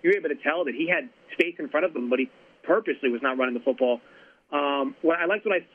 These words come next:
see from him, uh, the last two weeks prior to last week, where the game really didn't matter, um, because he ran four or five times. And I think that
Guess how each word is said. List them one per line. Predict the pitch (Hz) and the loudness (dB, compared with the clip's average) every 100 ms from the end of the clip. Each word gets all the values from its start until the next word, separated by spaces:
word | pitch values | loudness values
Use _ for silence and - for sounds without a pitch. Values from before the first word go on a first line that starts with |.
| - | -2
see | 180 | 0
from | - 151 | 0 -2
him, | 160 143 | -4 -2
uh, | 170 143 139 143 151 | 0 2 0 -2 0
the | 147 | 0
last | 151 - - | 0 -2 0
two | |
weeks | 156 143 | 0 0
prior | - 156 | 0 0
to | 147 | 0
last | 131 139 143 135 | -2 -2 -2 0
week, | 135 131 - - - | 0 0 -10 -20 -2
where | 135 | 0
the | 127 | 2
game | 131 139 | 0 2
really | 135 127 | 2 2
didn't | 120 | 0
matter, | 135 135 131 - _ _ _ | 0 0 -4 -8 _ _ _
um, | 147 139 135 127 120 - | -2 0 0 -4 -8 -4
because | - 156 185 180 | -2 2 0 2
he | |
ran | 180 220 175 | 2 2 2
four | 185 | 2
or | |
five | 175 170 - | 2 -2 0
times. | 208 143 107 | -2 -2 -4
And | 143 | -4
I | |
think | 151 175 | 0 0
that | 120 | 0